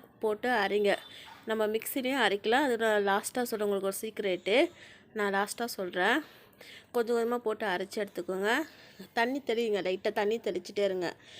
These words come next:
நீங்க மொத்தமா தண்ணி ஊத்திட்டீங்கன்னா ரொம்ப தண்ணியாயிடும் மாவு. அதனால லைட்டா தெளிச்சு தெளிச்சு பண்ணுங்க. உப்பு இதிலே சேர்த்துக்கோங்க. இந்த மாதிரி அரைஞ்சிச்சா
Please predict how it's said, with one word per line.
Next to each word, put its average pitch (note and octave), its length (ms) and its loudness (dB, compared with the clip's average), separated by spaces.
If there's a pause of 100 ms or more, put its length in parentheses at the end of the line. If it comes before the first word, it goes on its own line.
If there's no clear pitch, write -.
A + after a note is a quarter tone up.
(160)
நீங்க G#3 280 2
மொத்தமா B3 300 -4
தண்ணி A#3 300 -2
ஊத்திட்டீங்கன்னா G#3+ 720 0
ரொம்ப G#3 240 0
தண்ணியாயிடும் G#3+ 640 0
மாவு. F#3 520 0 (340)
அதனால A3 480 2
லைட்டா A3 760 0
தெளிச்சு G#3 280 -2
தெளிச்சு G#3 260 -2
பண்ணுங்க. G#3 320 0
உப்பு B3+ 360 -4
இதிலே A3 340 2
சேர்த்துக்கோங்க. F#3+ 580 0 (560)
இந்த G#3+ 120 -2
மாதிரி A#3+ 120 2
அரைஞ்சிச்சா A3 540 0